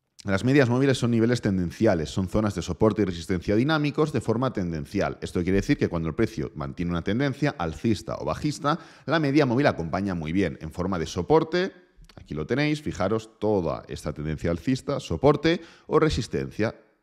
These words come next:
toda esta tendencia bajista. Cuando el precio no está en tendencia, no hay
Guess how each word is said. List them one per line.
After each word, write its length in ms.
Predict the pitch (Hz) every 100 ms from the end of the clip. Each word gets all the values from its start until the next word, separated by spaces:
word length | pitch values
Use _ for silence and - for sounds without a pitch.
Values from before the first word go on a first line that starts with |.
| _
toda 200 | 98 98
esta 240 | 95 101
tendencia 460 | 82 76 78 76 73
bajista. 560 | 67 85 78 - 69 - - _ -
Cuando 300 | 117 117 123
el 80 |
precio 560 | 117 151 - 80 69 - _ _ _ _ _ _ _ _ _ _ -
no 720 | 87 107 135 104 - - _ -
está 540 | - - 95 - _
en 140 | - 73
tendencia, 680 | 139 170 135 87 113 131 - - _ _
no 280 | 113 135 113
hay 200 | 82